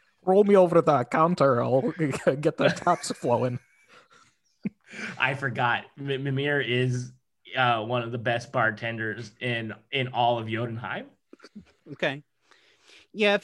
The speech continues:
Speaker 3: tonic water or seltzer if you have it, whichever.
Speaker 1: All right, let me just use my mouth here to get the spigot going. <laughs> I, I don't overpour, you know.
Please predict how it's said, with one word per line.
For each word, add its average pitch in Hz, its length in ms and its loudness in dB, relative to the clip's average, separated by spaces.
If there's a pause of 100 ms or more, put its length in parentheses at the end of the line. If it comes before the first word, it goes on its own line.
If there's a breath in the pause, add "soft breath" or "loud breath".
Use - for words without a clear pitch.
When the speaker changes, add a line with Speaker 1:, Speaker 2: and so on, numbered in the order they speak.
(120)
Speaker 3:
tonic 202 320 0
water 185 300 4
or 190 200 4
seltzer 196 400 0
if 165 120 -2
you 156 100 0
have 147 240 -2
it, - 100 -4
whichever. 139 560 -4 (400)
Speaker 1:
All 113 200 -6
right, 104 220 -10
let 165 140 0
me 123 60 -8
just 117 260 -8
use 131 220 -2
my 120 60 -4
mouth 113 320 -6
here 117 280 -8
to - 360 -14 (100)
get 151 160 -4
the - 80 -18
spigot - 500 -8
going. 131 380 -4
<laughs> - 60 -12 (1200 soft breath)
I, 117 180 -14 (1160 soft breath)
I 123 120 -4
don't 170 280 4
overpour, 208 640 6
you 123 80 0
know. 117 320 -2